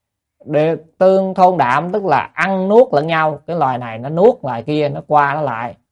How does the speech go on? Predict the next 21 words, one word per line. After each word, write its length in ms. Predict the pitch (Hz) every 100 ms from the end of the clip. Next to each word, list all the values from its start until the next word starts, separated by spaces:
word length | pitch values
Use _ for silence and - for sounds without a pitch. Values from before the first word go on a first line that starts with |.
| _
Đấy, 220 | 131 165 123 _ _ _
cũng 260 | 127 165 180
có 120 | 190
thể 140 | 175
nói 260 | 165 175 190
đơn 200 | 156 151
giản 280 | 127 139 180
là 220 | 131 110 120
nếu 220 | 165 190
như 580 | 170 160 160 160 160 156 -
chúng 160 | 180
sanh 220 | 180 160 139
này 280 | 117 113
ăn 300 | - 143 156
cái 60 | 147
chúng 120 | 175
sanh 160 | 170 147
kia, 340 | 143 151 131 107
chúng 120 | 156
sanh 200 | 156 139
kia 280 | 147 143